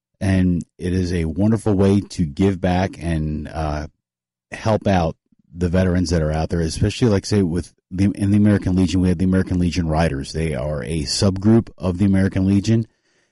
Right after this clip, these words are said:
and they do a lot of, um, they perform the solemn task of funerals, and they do a wonderful tribute to a veteran, and they are just,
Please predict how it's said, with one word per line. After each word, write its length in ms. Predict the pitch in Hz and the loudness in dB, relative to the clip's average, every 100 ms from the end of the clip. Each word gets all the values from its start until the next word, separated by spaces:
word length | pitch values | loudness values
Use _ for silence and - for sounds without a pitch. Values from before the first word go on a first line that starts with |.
| _ - | _ -4
and 720 | 104 101 98 95 90 55 65 - _ _ 78 | 0 2 4 4 0 -4 -16 -20 _ _ -2
they 220 | 104 120 | 2 4
do 180 | 127 110 | 6 4
a 20 | |
lot 300 | 101 98 98 | 4 4 4
of, 380 | 92 87 76 _ _ _ | 2 0 -6 _ _ _
um, 480 | 76 78 78 76 71 _ _ _ | -8 -6 -6 -8 -14 _ _ _
they 160 | - 104 | -2 0
perform 680 | - 98 110 104 95 87 80 | 0 0 2 2 2 0 -4
the 100 | 85 | -4
solemn 380 | - 92 87 90 | 0 2 2 0
task 460 | 80 78 76 - - | -4 -4 -4 -8 -12
of 460 | 78 82 80 76 - _ _ _ _ _ _ | -6 -2 -2 -6 -14 _ _ _ _ _ _
funerals, 560 | 104 95 76 60 - _ _ _ _ _ _ _ | 0 0 0 -6 -14 _ _ _ _ _ _ _
and 240 | 87 87 | -2 0
they 100 | 87 | 0
do 240 | 78 90 80 | 0 0 0
a 120 | 82 | 0
wonderful 440 | 87 101 101 107 | 0 -2 0 -2
tribute 380 | - 113 104 95 | -2 0 0 0
to 140 | - | -2
a 60 | 76 | 0
veteran, 520 | 69 87 104 135 139 - _ _ _ _ _ | 0 2 4 4 2 -4 _ _ _ _ _
and 720 | 90 90 87 85 85 78 - - | -2 0 2 2 0 -4 -10 -8
they 260 | 82 87 | -4 0
are 160 | 80 82 | 0 -2
just, 380 | 82 80 - | -4 -8 -10